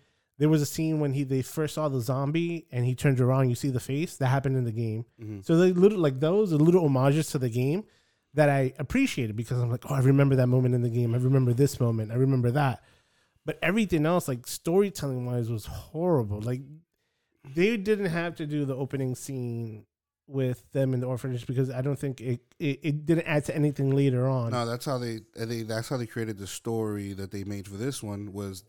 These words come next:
Speaker 2: the orphanage, 'cause it tied 'em both together and it then tied 'em to, they, they
Speaker 1: If they
Speaker 2: re-
Speaker 1: would've cut that and just straight up that she's like, "I'm trying to find my brother. He's, he's in Raccoon City."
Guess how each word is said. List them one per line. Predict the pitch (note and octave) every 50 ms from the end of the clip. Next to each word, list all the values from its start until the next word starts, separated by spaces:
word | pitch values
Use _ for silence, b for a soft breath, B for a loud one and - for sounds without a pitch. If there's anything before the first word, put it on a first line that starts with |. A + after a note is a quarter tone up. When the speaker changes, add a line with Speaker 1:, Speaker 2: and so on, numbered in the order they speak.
| _ -
Speaker 2:
the | G2+ G2+
orphanage, | F#2+ G#2+ A2+ G#2 - G2+ F#2+ F#2 F2+ G#2 - - _ _ _ _ _ _ _ _ _ _ _
'cause | - A2+ G#2+
it | G2+ -
tied | - A#2 A#2
'em | A2 A2
both | G#2 G#2+ G#2+ G#2
together | - - G2+ G2+ A#2 A2+ A2+ A2 A#2 A2+ A2+ A2
and | A2 G2+ G2+
it | F#2+ -
then | - G#2+ G#2 G#2
tied | G2 - A2+ A2+ A2
'em | A2 G#2+ A2
to, | G2+ - -
they, | - B2 A#2+ A2+ - - b b b b b b b b
they | b -
Speaker 1:
If | F#3+
they | G3+ C#4
Speaker 2:
re- |
Speaker 1:
would've | D4+ D#4 C#4+ -
cut | - B3+ B3+ B3+
that | B3+ A3+
and | G3 E3+
just | F3 E3+ D#3+ D3
straight | - - - G3+ G3 G#3 G3+
up | G#3 G#3 F3
that | - F3+ -
she's | - F3+ D#3+
like, | D#3+ D3 -
"I'm | D3+ D3
trying | - F3 E3
to | D3+
find | - D#3 D3
my | C#3 C3+
brother. | B2+ B2 C#3 C3+ A#2+ B2
He's, | A2+ A2+ C3+ C3 B2+ - -
he's | - - D3 C#3 C3
in | C#3+ C3+ C3+ C3 - _ _ _
Raccoon | - D3 C#3 C#3 - - D3 C3+
City." | - - C#3 B2 A2+ G2 G2+